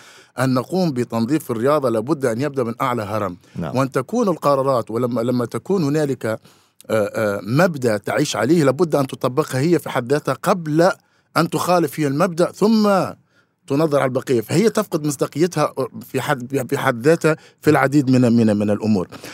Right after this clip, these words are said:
Speaker 1: نحن لا نقول أن العنصرية غير موجودة في بلداننا في العالم كله، لكن حقيقة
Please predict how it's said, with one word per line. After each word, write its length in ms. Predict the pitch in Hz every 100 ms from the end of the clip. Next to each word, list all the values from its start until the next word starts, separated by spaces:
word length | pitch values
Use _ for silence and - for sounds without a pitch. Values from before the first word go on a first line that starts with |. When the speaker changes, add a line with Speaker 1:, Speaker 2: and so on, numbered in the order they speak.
| - 127
Speaker 1:
نحن 340 | 196 202 190
لا 120 | 220
نقول 320 | 233 - 202
أن 220 | - 170 160
العنصرية 640 | 139 147 143 147 170 160
غير 260 | 143 151
موجودة 680 | 131 120 113 143 127 127 113
في 160 | - 127
بلداننا 600 | 110 113 104 143 143 131
في 100 | 123
العالم 360 | 117 123 113 92
كله، 260 | - 90
لكن 300 | 107 156 151
حقيقة 560 | - - 214 196 139